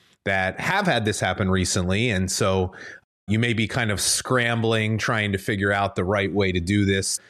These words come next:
to capitalize on this new opportunity in your business. But today I'm gonna share with you the exact things that I would do if I were in a company that had a new product launch. Now, you may not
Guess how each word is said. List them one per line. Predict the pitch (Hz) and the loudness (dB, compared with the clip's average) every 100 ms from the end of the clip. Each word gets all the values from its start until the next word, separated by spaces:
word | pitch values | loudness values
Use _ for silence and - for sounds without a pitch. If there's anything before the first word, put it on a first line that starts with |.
| - - | -20 -8
to | - | -6
capitalize | 101 139 127 143 123 113 113 | -2 -2 0 2 2 2 2
on | 110 104 | 0 0
this | 95 | 0
new | 117 101 | 2 2
opportunity | 95 98 - 101 98 92 | 0 -2 0 2 2 2
in | 90 | 0
your | 87 | 0
business. | 87 123 110 101 95 - - - - - - | 0 0 0 0 0 -4 -10 -16 -16 -10 -2
But | 123 | 0
today | 156 175 226 | 2 2 2
I'm | 185 214 | 2 2
gonna | 254 214 | 2 2
share | - - 165 | 0 2 4
with | 156 143 | 4 4
you | 139 127 | 4 4
the | 113 113 | 4 2
exact | 101 90 117 127 - | 0 0 -2 -2 -8
things | - 113 107 107 98 | -2 0 2 0 0
that | 98 90 - _ | 0 -2 -4 _
I | - 139 196 196 | -2 2 2 4
would | 117 98 85 | 4 2 0
do | 82 80 71 78 - _ - - - | 2 2 4 2 0 _ -20 -20 -8
if | 95 | -2
I | 110 101 | 0 0
were | 104 101 | 2 2
in | 98 | 0
a | 98 | -2
company | 98 92 98 92 | -4 -2 0 0
that | 90 85 | 0 0
had | 87 87 | -2 0
a | |
new | 85 82 | 2 2
product | 80 - 73 82 | 2 -2 -2 -2
launch. | 110 135 135 82 - 113 | 0 2 2 -2 -4 -4
Now, | 107 104 - _ _ _ _ _ _ _ _ | -2 -2 -6 _ _ _ _ _ _ _ _
you | 117 135 | -2 2
may | 139 | 2
not | 131 123 180 190 | 2 2 0 -4